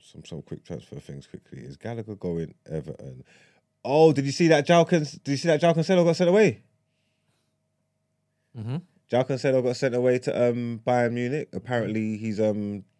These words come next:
Speaker 1: disruptive in the changing rooms.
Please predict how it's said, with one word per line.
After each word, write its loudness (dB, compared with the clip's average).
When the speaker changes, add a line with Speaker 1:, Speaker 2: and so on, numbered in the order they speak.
Speaker 1:
disruptive -6
in -4
the -6
changing -2
rooms. -4